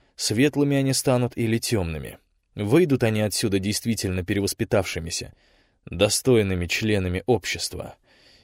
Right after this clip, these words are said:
Или их преступная сущность, вопреки твоим стараниям, окажется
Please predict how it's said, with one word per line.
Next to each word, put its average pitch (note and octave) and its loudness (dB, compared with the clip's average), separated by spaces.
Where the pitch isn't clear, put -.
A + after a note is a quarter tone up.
Или D#3+ 4
их C#3+ 2
преступная B2 0
сущность, - -2
вопреки A2 0
твоим G#2 2
стараниям, G#2+ 2
окажется A2 0